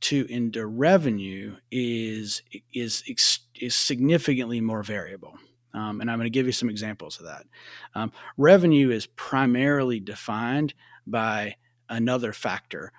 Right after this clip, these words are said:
which, and the ma-, major factor there is payer mix. Um, so if you are a pediatric otolaryngologist and you're taking care of a significant number of,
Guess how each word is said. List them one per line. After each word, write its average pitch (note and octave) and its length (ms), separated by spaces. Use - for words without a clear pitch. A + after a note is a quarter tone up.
which, A2+ 180
and A2+ 180
the A#2 60
ma-, C#3 280
major C3 380
factor A#2+ 380
there G#2+ 240
is F#2+ 100
payer G#2 320
mix. - 540
Um, G2+ 320
so A#2 400
if B2+ 260
you D#3+ 240
are C3 260
a A2 460
pediatric D3 460
otolaryngologist A2 1000
and A2 120
you're A2 100
taking A2 340
care A2 220
of G2+ 80
a G2 80
significant A2+ 720
number G#2 460
of, G2 400